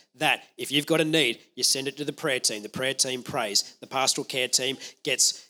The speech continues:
uh, mobilised, and they will help you if that's what, exactly what you want. Uh, it may not be what you want, but there's that option there.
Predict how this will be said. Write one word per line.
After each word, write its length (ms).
uh, 360
mobilised, 680
and 240
they 120
will 200
help 300
you 160
if 180
that's 240
what, 240
exactly 480
what 180
you 140
want. 320
Uh, 200
it 60
may 160
not 160
be 140
what 160
you 120
want, 340
but 240
there's 220
that 180
option 420
there. 240